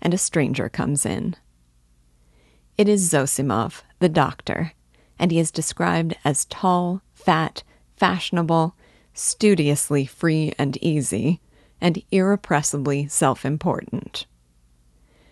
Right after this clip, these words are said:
Zosimov examines Raskolnikov, asks him how he is, to which Raskolnikov replies irritably that he is perfectly well, and seems lazily satisfied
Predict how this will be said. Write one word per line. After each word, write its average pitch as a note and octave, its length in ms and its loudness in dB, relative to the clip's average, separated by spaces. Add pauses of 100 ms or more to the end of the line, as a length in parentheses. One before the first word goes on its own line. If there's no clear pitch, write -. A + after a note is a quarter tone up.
(240)
Zosimov F3 640 2
examines D3+ 560 0
Raskolnikov, B2+ 880 -2 (360)
asks - 400 0
him E3 120 0
how D3 220 2
he C#3+ 260 2
is, D3 420 0 (400)
to A3 100 0
which E3 220 0
Raskolnikov C#3 640 -2
replies C#3 540 -4
irritably C3 580 -2
that D3 140 -2
he C#3+ 60 0
is B2+ 100 -2
perfectly - 560 -4
well, B2+ 420 -2 (800)
and F#3 160 2
seems F#3 320 0
lazily G3 600 2
satisfied C3+ 720 -2